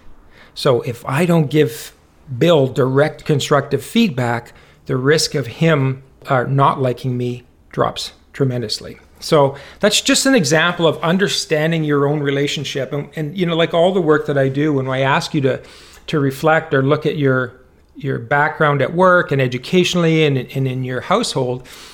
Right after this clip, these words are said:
it's not about placing blame. It's not about finding fault with your teachers or previous bosses or your current boss or your parents, but it's about recognizing that our collection of experiences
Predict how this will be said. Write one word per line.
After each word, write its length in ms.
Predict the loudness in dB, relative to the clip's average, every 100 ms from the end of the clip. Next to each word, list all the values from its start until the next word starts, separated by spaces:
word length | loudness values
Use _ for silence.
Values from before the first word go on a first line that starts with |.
| -8
it's 200 | -6 -2
not 200 | 0 2
about 300 | 2 2 0
placing 420 | 2 2 2 0 0
blame. 440 | 0 -2 -2 -4
It's 160 | -4 0
not 140 | 2
about 260 | 2 0 0
finding 320 | 0 0 -2
fault 360 | 0 4 4
with 140 | 2 -2
your 100 | -4
teachers 480 | -2 -2 0 -2 -2
or 60 |
previous 380 | -4 -2 0 -2
bosses 500 | 0 0 2 0 0
or 100 | 2
your 140 | 2
current 380 | 0 0 2 2
boss 320 | 2 2 2
or 40 | 0
your 140 | -2
parents, 480 | -2 -2 -2 -4 -10 -16 -20 -20 -20 -14
but 120 | -10
it's 80 | -2
about 180 | 0
recognizing 800 | 2 2 2 2 4 2 0 2
that 300 | 2 0 -2 -20 _ -6 0
our 120 | 0
collection 460 | 2 0 2 2
of 80 | 2
experiences 1120 | 0 0 2 4 2 2 0 -2 -4 -6 -10